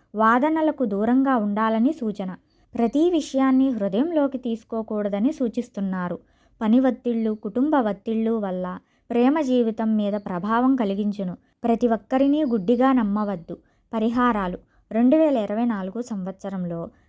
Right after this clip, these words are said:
మరింత శుభ ఫలితాలు పొందాలనుకుంటే దక్షిణామూర్తిని పూజించాలి.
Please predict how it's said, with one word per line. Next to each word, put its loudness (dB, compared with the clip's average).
మరింత 2
శుభ 0
ఫలితాలు -2
పొందాలనుకుంటే -4
దక్షిణామూర్తిని 0
పూజించాలి. -4